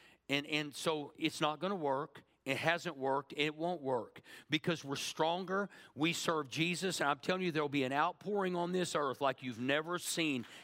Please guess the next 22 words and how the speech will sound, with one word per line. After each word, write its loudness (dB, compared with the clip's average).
in 2
your 2
lifetime. 2
I 6
declare 2
it. -2
You -2
say, 2
"How 4
do -2
you -2
know 2
that?" 2
Because 0
I 2
know -2
that -2
God 2
will 0
not 2
be 4
outdone. 0